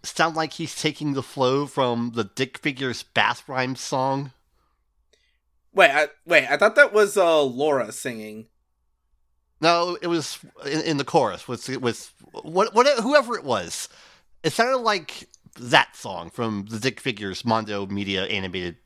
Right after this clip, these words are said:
Speaker 1: YouTube thing. That's a super deep, deep cut, kids. We're talking, like,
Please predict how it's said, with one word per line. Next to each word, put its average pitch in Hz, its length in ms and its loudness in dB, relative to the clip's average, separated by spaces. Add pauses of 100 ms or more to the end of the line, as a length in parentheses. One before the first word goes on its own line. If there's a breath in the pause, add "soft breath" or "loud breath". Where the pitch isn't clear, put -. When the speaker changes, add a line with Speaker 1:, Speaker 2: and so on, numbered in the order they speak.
(180)
Speaker 1:
YouTube 104 580 -8
thing. 85 380 -10 (300 loud breath)
That's 165 200 4
a 202 100 0
super 202 440 -2
deep, 143 420 -2
deep 131 260 -2
cut, - 300 0
kids. 131 400 -2
We're 165 80 -6
talking, 165 320 0
like, 123 360 -2